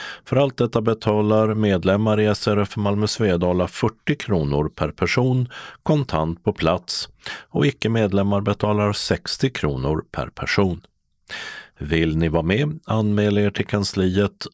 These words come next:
noll fyra noll, tjugofem, noll fem fyrtio eller mejla info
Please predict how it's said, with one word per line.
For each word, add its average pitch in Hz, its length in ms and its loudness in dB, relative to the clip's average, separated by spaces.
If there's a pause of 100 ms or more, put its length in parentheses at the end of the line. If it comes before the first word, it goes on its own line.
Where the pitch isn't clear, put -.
(140)
noll 95 440 0
fyra 69 380 -2
noll, 127 440 0 (580)
tjugofem, 110 640 0 (500)
noll 104 260 2
fem 92 320 0
fyrtio - 520 -2 (560)
eller 139 340 0
mejla 95 640 2
info 87 640 -2